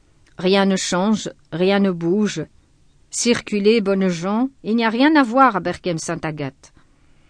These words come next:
Transparence, bonne gouvernance, confiance, tous ces slogans de campagne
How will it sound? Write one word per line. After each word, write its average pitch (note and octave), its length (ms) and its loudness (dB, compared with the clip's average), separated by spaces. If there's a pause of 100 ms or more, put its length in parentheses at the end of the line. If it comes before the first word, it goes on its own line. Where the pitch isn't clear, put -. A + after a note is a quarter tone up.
(200)
Transparence, F#3 880 0
bonne F3+ 240 -4
gouvernance, F#3 840 -2 (400)
confiance, B3+ 880 2
tous C#4 140 0
ces B3 180 -4
slogans A#3 440 -2
de G#3 100 0
campagne G#3 640 0